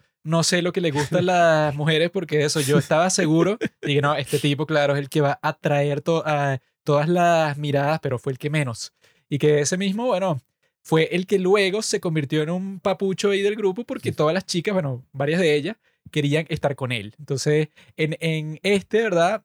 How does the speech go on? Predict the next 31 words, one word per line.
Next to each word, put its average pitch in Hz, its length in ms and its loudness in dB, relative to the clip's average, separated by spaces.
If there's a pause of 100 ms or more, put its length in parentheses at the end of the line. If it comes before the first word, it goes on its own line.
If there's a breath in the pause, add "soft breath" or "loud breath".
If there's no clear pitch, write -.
(100)
Creo 156 220 0
es, 160 220 -2
que 160 100 -2
era 156 200 2
lo 180 180 -4
que - 80 -8
yo 147 80 -4
le 156 60 -8
estaba 170 320 0
diciendo 151 520 -4
a 165 220 2
Arsenio 160 480 -6
más 175 160 -8
temprano, 156 360 -4
que 127 600 -4 (680 soft breath)
en 170 140 2
la 180 100 2
temporada 190 340 0
pasada 220 420 -2
era 170 200 0
raro 202 360 0
porque 160 340 -4
eso, 170 160 -4
porque 143 320 -8
al 147 160 -4
principio 175 560 -4 (540)
había 165 380 2
más 175 180 0
hombres 208 260 -2
que 190 120 -2
mujeres. 135 520 -2